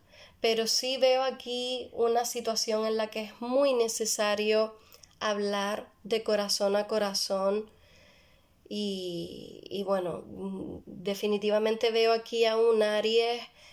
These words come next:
que no se siente muy cómodo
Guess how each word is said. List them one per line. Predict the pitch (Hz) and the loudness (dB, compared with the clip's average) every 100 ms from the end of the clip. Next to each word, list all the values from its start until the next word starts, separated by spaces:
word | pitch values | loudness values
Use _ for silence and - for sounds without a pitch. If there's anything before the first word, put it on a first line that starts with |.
| - | -10
que | - 220 | -2 0
no | 214 214 | 2 2
se | 214 220 | 0 -2
siente | 214 214 208 208 - 208 208 208 | -2 0 -2 -2 -2 0 2 0
muy | 208 214 226 226 - | -2 2 4 2 0
cómodo | 208 208 208 214 233 294 | -2 0 0 0 0 -2